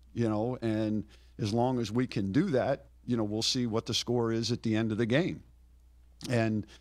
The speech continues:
um, you know, we're gonna go out on Thursday. We're gonna leave early to get out there, uh, 'cause of two-hour time difference. Um,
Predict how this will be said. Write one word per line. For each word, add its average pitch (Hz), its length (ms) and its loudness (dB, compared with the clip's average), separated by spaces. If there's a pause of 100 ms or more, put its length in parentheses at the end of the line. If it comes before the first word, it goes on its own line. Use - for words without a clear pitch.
(380)
um, 104 580 0 (160)
you 117 100 4
know, 104 80 2
we're 107 140 0
gonna 117 120 2
go 110 140 0
out 117 180 2
on 107 160 -2
Thursday. 113 460 2
We're 104 140 -2
gonna 104 120 0
leave 107 480 -2
early 117 320 2
to 120 80 0
get 101 160 0
out 113 240 2
there, 123 300 0 (160)
uh, 98 400 0
'cause 92 180 -4
of 95 100 -2
two-hour 107 420 0
time 113 320 0
difference. 120 520 -2 (420)
Um, 101 640 0